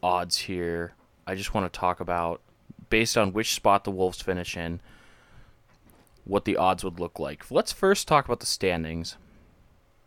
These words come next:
and the teams that the Wolves could catch up to in the standings. So as of right now, the Wolves are thirteen and thirty-nine. They are only one win behind the Houston Rockets,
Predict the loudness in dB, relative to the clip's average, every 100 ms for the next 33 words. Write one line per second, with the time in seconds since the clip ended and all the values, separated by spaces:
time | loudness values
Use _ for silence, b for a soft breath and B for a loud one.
0 | _ _ _ _ _ -2 2 2 2 4
1 | 4 4 0 0 2 0 -4 -10 -4 0
2 | 0 -2 -6 -6 -8 -8 -10 -12 -16 -20
3 | B B B B 0 2 4 6 6 4
4 | 4 4 0 -2 0 2 2 -2 -6 2
5 | 2 2 2 2 2 2 0 0 -2 -6
6 | -14 -20 b b b b b _ _ _
7 | _ b b b b b b b b b
8 | b -18 -2 4 6 6 4 4 2 2
9 | 4 4 4 2 -2 -8 -20 -20 -20 -10
10 | -4 -4 2 2 4 2 -4 -6 -6 -4
11 | -4 -2 0 0 -2 -6 -6 -8